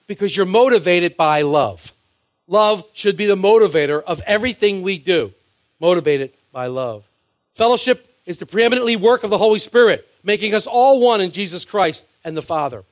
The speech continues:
When we experience koinonia with the Father and the Son, we draw closer to each other in fellowship, and we enjoy this wonderful time. When we gather for Christian fellowship, it should be an intent to bless and to be blessed. That's what we want to do.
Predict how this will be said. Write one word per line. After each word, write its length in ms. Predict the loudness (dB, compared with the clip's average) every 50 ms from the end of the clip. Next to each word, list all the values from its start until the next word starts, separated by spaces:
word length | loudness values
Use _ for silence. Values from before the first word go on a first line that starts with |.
| _ _ _ _
When 160 | -2 0 0
we 100 | 2 2
experience 480 | 0 -2 -4 -2 0 0 0 0 -2 -4
koinonia 520 | -4 -4 -2 -2 0 -2 0 0 0 0
with 100 | 0 -2
the 60 | -2
Father 400 | -2 -2 0 0 2 2 2 0
and 100 | 0 0
the 60 | -2 -6
Son, 380 | -4 -2 -2 0 0 -2 -6 -8 _ _ _ _ _
we 100 | -20 -18
draw 280 | -8 -6 -6 -4 -6
closer 480 | -8 -10 -4 -2 -2 -2 -2 -4 -8 -14
to 100 | -12 -12
each 380 | -14 -14 -14 _ _ -12 -6 -4
other 280 | -4 -4 -4 -6 -10
in 60 | -12
fellowship, 520 | -12 -8 -6 -4 -4 -4 -6 -10 -16 -20 -20 _ _ _ _ _
and 100 | -14 -10
we 140 | -8 -6 -6
enjoy 380 | -8 -10 -8 -4 0 0 0 0
this 180 | -2 -6 -8
wonderful 320 | -8 -8 -8 -8 -8 -12 -16
time. 400 | -12 -10 -8 -8 -8 -8 -12 -16 _ _ _ _
When 120 | -2 0
we 100 | 0 -2
gather 380 | -2 -2 -2 0 0 0 0 0
for 140 | -2 -6 -8
Christian 340 | -6 -8 -8 -8 -10 -10
fellowship, 480 | -4 -2 0 0 0 0 -2 -4 -6 _ _ _ _ _ -14
it 120 | -14 -6
should 200 | -4 -4 -4 -2
be 140 | -2 -2 0
an 60 | 0
intent 380 | -2 -2 -4 -4 -4 -4 -4 -8
to 100 | -10 -10
bless 520 | -4 0 0 2 2 0 -2 -6 -12 -16 -20 _ _ _ _ _ -6
and 180 | -6 -4 0
to 160 | 2 0 0
be 200 | 2 0 -2 -2
blessed. 520 | -2 -4 -4 -4 -2 -4 -6 -8 -16 -18 _ _ _ _ _ _ _ _ _ _ _ -10
That's 180 | -8 -8 -6
what 120 | -8 -6 -4
we 100 | -4 -2
want 220 | -2 -2 -2 -2
to 80 | -2 0
do. 140 | 0 -2